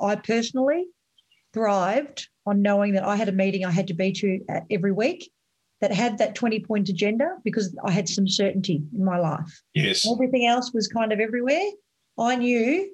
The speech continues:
Speaker 1: that B and I was still business as usual. It was, you know, it wasn't actually business. We get there and we, you know, we were still doing business, which is ridiculous during covid.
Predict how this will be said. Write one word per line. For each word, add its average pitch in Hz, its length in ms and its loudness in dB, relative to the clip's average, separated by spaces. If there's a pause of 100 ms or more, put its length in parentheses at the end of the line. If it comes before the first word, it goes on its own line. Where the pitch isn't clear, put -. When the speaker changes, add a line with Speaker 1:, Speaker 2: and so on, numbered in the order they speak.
Speaker 1:
that 202 380 -8
B 233 220 2
and 214 100 0
I 208 440 0
was 208 220 -2
still 220 440 0 (500)
business 208 320 0
as 196 60 0
usual. 190 500 0 (440)
It - 80 -4
was, 196 160 -4
you 202 240 -2
know, 208 100 0
it 190 80 -6
wasn't 220 240 0
actually 170 200 -2
business. 196 340 0
We 202 80 0
get 226 220 -2
there 190 100 2
and 185 80 0
we, 185 80 0 (380)
you 233 100 -2
know, 190 80 4
we 202 60 2
were 226 60 2
still 247 220 2
doing 208 260 2
business, 202 300 0
which 175 100 -2
is 170 100 0
ridiculous 175 520 -2
during 185 180 0
covid. 180 380 -2